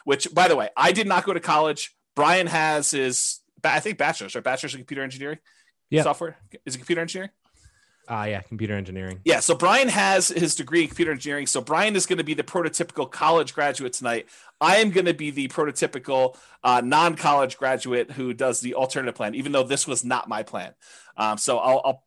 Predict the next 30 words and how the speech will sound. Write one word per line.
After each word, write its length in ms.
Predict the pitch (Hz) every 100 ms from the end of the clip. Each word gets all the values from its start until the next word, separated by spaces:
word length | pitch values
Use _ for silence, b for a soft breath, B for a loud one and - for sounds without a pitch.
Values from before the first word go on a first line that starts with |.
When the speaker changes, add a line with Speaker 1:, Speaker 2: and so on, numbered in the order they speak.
| -
Speaker 1:
take 220 | 185 -
the 100 | 127
role 440 | 117 131 127 110
of 100 | 107
non-college 540 | 120 117 - 113 101 -
person. 340 | 101 101 95
And 120 | 135 147
unlike 360 | 180 214 220 202
the 120 | 170
other 180 | 180 190
class 460 | - 131 113 -
where 220 | 127 123 113
Cash 280 | - 139 -
Flow 140 | 143
Brian 340 | 127 127 120
versus 320 | 110 117 120 110
Appreciation 540 | - 135 139 127 123
James 360 | 117 127 143 - B B
and 160 | 113 117
crying, 380 | - 143 139 120 -
Brian 320 | 113 139 135
just 220 | 123 -
crushed 260 | - 135 -
it, 160 | 202 _ _ _ _ _ _ _ _ _ _ _
tonight's 420 | - 107 117 - 127
not 160 | 117
your 100 | 120
<laughs> 200 | 120 -
night, 100 | -
Brian. 560 | 123 - - - 294